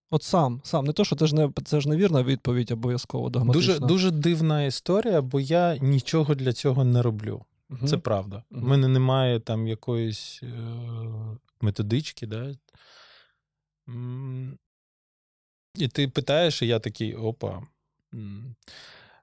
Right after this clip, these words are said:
Speaker 2: Це відбувається, що, дуже просто. Я просто, е, спілкуюсь з людиною, розказую, що у нас ок, що не ок,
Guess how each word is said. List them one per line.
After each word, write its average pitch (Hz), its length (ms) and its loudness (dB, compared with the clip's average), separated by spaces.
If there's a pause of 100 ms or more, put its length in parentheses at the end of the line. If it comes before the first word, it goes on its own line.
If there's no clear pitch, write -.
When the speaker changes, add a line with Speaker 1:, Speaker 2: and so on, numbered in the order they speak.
(480)
Speaker 2:
Це - 260 0
відбувається, 165 760 2
що, 156 280 -2 (380)
дуже 190 360 4
просто. 113 720 -2 (300)
Я 156 140 2
просто, 175 320 0 (380)
е, 131 320 -4
спілкуюсь 143 640 2
з 120 120 0
людиною, 123 920 0
розказую, 123 720 0
що 120 240 0
у 117 60 2
нас 113 320 -2
ок, 113 340 -4
що - 180 -4
не 110 140 0
ок, 165 340 -4